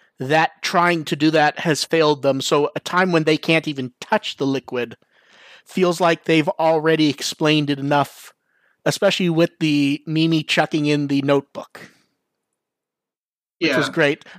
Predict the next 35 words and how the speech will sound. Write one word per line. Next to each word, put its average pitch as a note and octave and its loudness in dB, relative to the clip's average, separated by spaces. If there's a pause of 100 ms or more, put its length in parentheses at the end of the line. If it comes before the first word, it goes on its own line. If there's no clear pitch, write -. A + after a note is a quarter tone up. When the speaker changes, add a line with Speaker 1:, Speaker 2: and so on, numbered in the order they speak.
Speaker 1:
I, G#3+ 2
I - 4
feel B3+ 0
like A3 0
that's F#3 2
establishing E3+ 0
well D#3 2
enough D3+ 0
that D3+ 0
they're D3+ 2
not D3 0
gonna C3+ -2
get, C3 -4 (140)
they're D3 0
not C#3+ -2
gonna C#3 2
get C#3 0
ne-, C#3 -2
more C3+ -2
near C3 -2
it B2+ -6
than B2+ -6
they B2 -2
have A#2+ -4
to, A2 -10 (640)
especially F3 0
Speaker 2:
Yeah. D3+ 0
Speaker 1:
since D#3+ 0
they E3 0
don't D3+ -2
know D3 2
what C3 -2 (100)
they're C#3 0
heading C3 0
towards. - -10